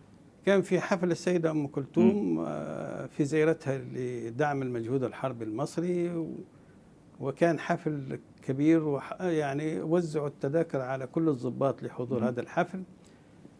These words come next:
Speaker 1: ومعظم القيادات العسكرية في المنطقة الشرقية كان عندنا علم أن هي حت-، حتحضر يعني.
Speaker 2: طيب.
Speaker 1: فكانت
Speaker 2: نحن ما
Speaker 1: مناسبة
Speaker 2: بدنا
Speaker 1: جدًا.
Speaker 2: ندخل كتير بتفصيل ذلك اليوم،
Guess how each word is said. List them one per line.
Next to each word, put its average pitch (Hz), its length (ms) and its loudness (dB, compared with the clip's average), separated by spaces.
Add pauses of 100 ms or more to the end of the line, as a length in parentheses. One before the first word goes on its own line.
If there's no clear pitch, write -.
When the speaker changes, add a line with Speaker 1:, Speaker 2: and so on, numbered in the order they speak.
(420)
Speaker 1:
ومعظم 170 720 6
القيادات 165 600 6
العسكرية 156 520 4
في 127 80 0
المنطقة 156 420 4
الشرقية 175 640 0
كان 160 260 2
عندنا 160 360 2
علم 165 280 4
أن 156 140 4
هي 143 440 0
حت-، - 300 -10 (120)
حتحضر 113 580 0
يعني. - 160 -12 (420)
Speaker 2:
طيب. 113 160 4 (240)
Speaker 1:
فكانت 190 400 4
Speaker 2:
نحن - 20 0
ما 180 80 6
Speaker 1:
مناسبة 170 220 8
Speaker 2:
بدنا 170 120 8
Speaker 1:
جدًا. 180 100 4
Speaker 2:
ندخل 170 260 2
كتير 156 300 6
بتفصيل 135 840 6
ذلك 117 300 4
اليوم، 135 340 4